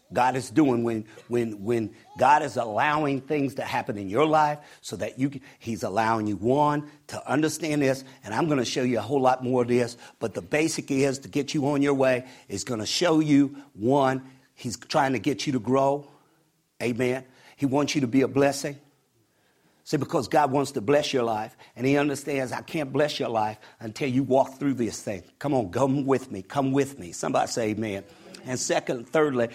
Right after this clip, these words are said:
he wants to also show you, God wants to be able to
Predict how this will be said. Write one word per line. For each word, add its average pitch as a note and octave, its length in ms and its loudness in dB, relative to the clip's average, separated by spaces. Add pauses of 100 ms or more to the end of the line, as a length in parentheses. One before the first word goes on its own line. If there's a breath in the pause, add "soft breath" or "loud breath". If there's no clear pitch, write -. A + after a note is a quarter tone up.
(140 loud breath)
he D3 100 -4
wants C#3+ 260 0
to - 100 -6
also C#3 400 0
show C#3+ 380 -4
you, B2 300 -2 (300 loud breath)
God C3+ 240 -2
wants C#3 200 -4
to A#2+ 100 -10
be B2 200 -2
able B2 260 0
to G#2 200 -8